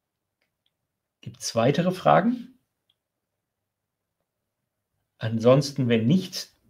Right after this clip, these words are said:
dann beginne ich schon mal, mich bei Frau Doktor Kollienz zu bedanken für die Teilnahme und ende damit, mich bei Ihnen zu bedanken für die Teilnahme hier an dieser Sprechstunde Altona.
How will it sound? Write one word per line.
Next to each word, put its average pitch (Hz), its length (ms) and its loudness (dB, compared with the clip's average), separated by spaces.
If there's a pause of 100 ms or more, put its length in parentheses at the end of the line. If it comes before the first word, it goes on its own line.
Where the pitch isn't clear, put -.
(1900)
dann 120 800 4 (420)
beginne 135 420 4
ich 185 140 2
schon 175 120 4
mal, 160 100 6
mich 151 160 2
bei 139 120 6
Frau 139 140 4
Doktor 139 220 2
Kollienz 131 440 2
zu 185 100 0
bedanken 165 680 0
für 151 160 -6
die 143 100 -2
Teilnahme 151 680 2
und 131 340 -2 (360)
ende 165 200 4
damit, 156 260 6
mich 156 160 0
bei 147 100 4
Ihnen 202 320 6
zu 147 140 0
bedanken 127 480 4
für 135 460 4
die 135 200 -6
Teilnahme 143 440 6
hier 143 280 4
an 123 140 0
dieser 120 360 4 (280)
Sprechstunde 156 580 2
Altona. 156 580 4